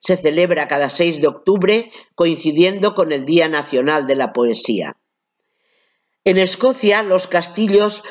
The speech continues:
son un elemento tan fundamental del paisaje como los valles o los lagos. Alguna vez se contaron por miles, y aunque hoy muchos forman parte del recuerdo, aún se pueden ver muchas ruinas de fortalezas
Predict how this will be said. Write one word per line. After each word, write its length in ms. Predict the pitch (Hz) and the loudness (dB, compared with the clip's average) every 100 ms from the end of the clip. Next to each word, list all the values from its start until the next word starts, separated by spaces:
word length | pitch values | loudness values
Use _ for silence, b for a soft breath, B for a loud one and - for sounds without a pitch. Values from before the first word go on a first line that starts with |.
| B | B
son 280 | - 226 233 | 0 2 2
un 140 | 240 | 2
elemento 720 | 220 196 175 175 180 175 185 | 2 2 0 0 -2 0 0
tan 180 | 190 170 | 2 -4
fundamental 800 | 156 156 151 143 143 139 175 185 | -4 -2 0 0 0 -2 -2 -2
del 180 | 160 135 | -4 -4
paisaje 680 | 131 127 - 180 180 202 208 B B B | -2 -2 -2 -2 -2 -2 -2 B B B
como 280 | - 196 165 | -2 0 2
los 220 | 165 147 | 0 0
valles 400 | 151 180 185 185 | 0 0 -2 -2
o 60 | 165 | 0
los 240 | 143 117 | 0 0
lagos. 560 | 123 127 107 104 - - _ _ _ _ _ - | -2 -2 -4 -6 -8 -14 _ _ _ _ _ -6
Alguna 400 | 180 170 240 240 | -4 -2 0 0
vez 200 | 220 240 | 0 -2
se 180 | - 202 | -2 0
contaron 580 | 165 160 180 185 165 - | 0 0 0 0 -2 -2
por 200 | 147 139 | -2 0
miles, 560 | 147 135 117 110 - _ _ _ | -2 0 0 -2 -6 _ _ _
y 100 | 175 | 0
aunque 360 | 190 170 170 165 | 0 0 2 4
hoy 320 | 214 185 139 | 4 0 -6
muchos 480 | 151 190 202 196 190 | -2 0 2 0 2
forman 440 | 185 185 180 156 | 0 0 0 -2
parte 340 | 156 170 160 156 | -2 -2 -2 0
del 160 | 147 | 0
recuerdo, 760 | 135 135 139 165 185 170 202 B B B B - | 0 -2 2 0 2 0 0 B B B B -2
aún 300 | 170 190 226 | -2 -2 -2
se 180 | - 208 | -2 0
pueden 400 | 185 185 180 170 | 0 0 0 0
ver 160 | 175 | -2
muchas 400 | 170 170 170 165 | 0 -4 0 -2
ruinas 640 | 143 147 185 175 170 170 B B - | 0 2 2 2 0 -4 B B -4
de 180 | - 156 | -2 0
fortalezas 1000 | 156 143 - 135 151 175 160 165 160 | 0 -2 0 0 2 2 0 -2 -2